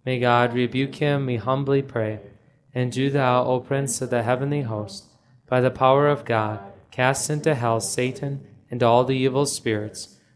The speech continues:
who prowl about the world seeking the ruin of souls. Amen. We continue to offer the prayer for the national Eucharistic revival happening within our country as we continue to ask and pray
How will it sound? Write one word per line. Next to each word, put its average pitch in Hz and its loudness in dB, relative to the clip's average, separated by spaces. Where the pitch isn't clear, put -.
who 139 -2
prowl 135 6
about 131 4
the 147 0
world 110 0
seeking 123 -4
the 117 -2
ruin 123 -2
of 131 -4
souls. 104 -6
Amen. 110 -10
We 117 -10
continue 123 -4
to 123 -4
offer 123 2
the 117 0
prayer 151 2
for - -20
the 113 -6
national 120 -4
Eucharistic 120 -4
revival 120 2
happening 117 -4
within 110 -6
our 101 -6
country 123 -6
as 110 -18
we 113 -14
continue 123 -4
to 127 -4
ask 120 -2
and 120 -10
pray 113 -2